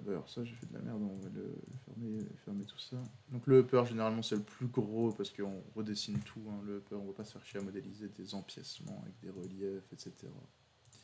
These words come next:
Hop, et donc je crois qu'on arrive au bout, voilà, donc de base on aura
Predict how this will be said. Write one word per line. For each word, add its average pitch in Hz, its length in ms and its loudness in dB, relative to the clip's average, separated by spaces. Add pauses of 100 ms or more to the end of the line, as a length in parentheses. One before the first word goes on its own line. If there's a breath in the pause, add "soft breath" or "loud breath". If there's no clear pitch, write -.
(1700 soft breath)
Hop, 139 320 8 (200)
et 123 80 6
donc 160 180 10
je 131 60 10
crois 156 200 8
qu'on 139 120 6
arrive 113 160 8
au 113 40 8
bout, 131 120 6
voilà, 131 180 12
donc 123 220 2
de 127 100 12
base 143 320 12
on 117 120 2
aura 113 300 6